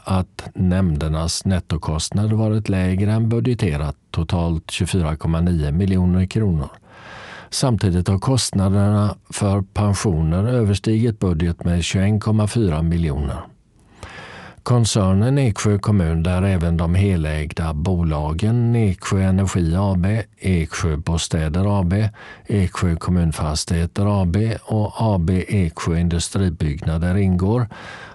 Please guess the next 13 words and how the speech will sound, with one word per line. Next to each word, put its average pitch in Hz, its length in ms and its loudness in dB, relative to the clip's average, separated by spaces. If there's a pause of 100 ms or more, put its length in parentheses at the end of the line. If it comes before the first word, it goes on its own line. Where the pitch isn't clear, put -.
redovisade 104 720 2
ett 104 140 0
positivt 87 640 0
resultat 85 640 -2
för 82 100 -2
tjugotjugofyra 80 840 -2
med 90 220 0
ett 87 120 -4
överskott 101 640 -2
på 113 240 0
tjugotre 104 560 -2
miljoner 80 580 0
kronor. 87 520 -4